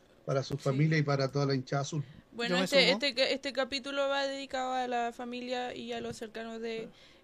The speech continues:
Speaker 2: eh, Leonel Sánchez y, eh, espero que, eh, puedan, eh,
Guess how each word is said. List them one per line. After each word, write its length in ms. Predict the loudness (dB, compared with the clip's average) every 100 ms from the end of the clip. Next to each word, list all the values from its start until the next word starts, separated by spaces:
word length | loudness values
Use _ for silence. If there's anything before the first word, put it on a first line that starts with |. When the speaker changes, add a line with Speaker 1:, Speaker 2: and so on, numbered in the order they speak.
| -8
Speaker 2:
eh, 280 | -6 -4 -4
Leonel 320 | -4 -4 -6
Sánchez 500 | -4 -6 -4 -6 -6
y, 340 | -8 -6 -6 -6
eh, 380 | -6 -4 -6 -6
espero 400 | -8 -6 -4 -4
que, 340 | -6 -4 -4 -4
eh, 160 | -8 -8
puedan, 460 | -8 -8 -8 -10 -14 -20 -20 -20 -18
eh, 420 | -14 -12 -12 -12